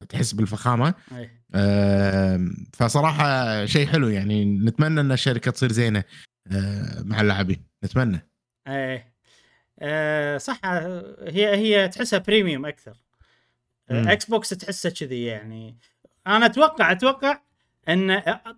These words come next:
Speaker 2: ال-، شو يسمونه؟ الأو إس، اللي هو ال-، خلينا نقول ال-، الواجهة.
Speaker 1: الأوبريتنج سيستم.
Speaker 2: الأوبريتنج
Speaker 1: إي.
Speaker 2: سيستم، الواجهة.
Speaker 1: نظام التشغيل مال
Speaker 2: أيوة.
Speaker 1: البلاي ستيشن.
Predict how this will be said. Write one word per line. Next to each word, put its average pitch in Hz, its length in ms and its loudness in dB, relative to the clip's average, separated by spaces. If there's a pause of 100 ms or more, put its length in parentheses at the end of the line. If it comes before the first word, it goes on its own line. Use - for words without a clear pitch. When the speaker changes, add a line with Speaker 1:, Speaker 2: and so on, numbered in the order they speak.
(160)
Speaker 2:
ال-، 143 1500 -4
شو - 140 -14
يسمونه؟ 170 560 -6
الأو 156 380 -4
إس، - 480 -6 (360)
اللي 143 160 -2
هو 139 180 -2
ال-، 127 180 -8
خلينا 123 220 -16
نقول 120 200 -12
ال-، 120 260 -20 (120)
الواجهة. 143 400 -4
Speaker 1:
الأوبريتنج 151 520 2
سيستم. 143 260 0
Speaker 2:
الأوبريتنج 185 400 2
Speaker 1:
إي. - 80 2
Speaker 2:
سيستم، 170 220 -2
الواجهة. 180 400 2
Speaker 1:
نظام 151 260 4
التشغيل 127 720 0
مال 202 140 4
Speaker 2:
أيوة. 240 240 8
Speaker 1:
البلاي 254 160 2
ستيشن. - 340 -2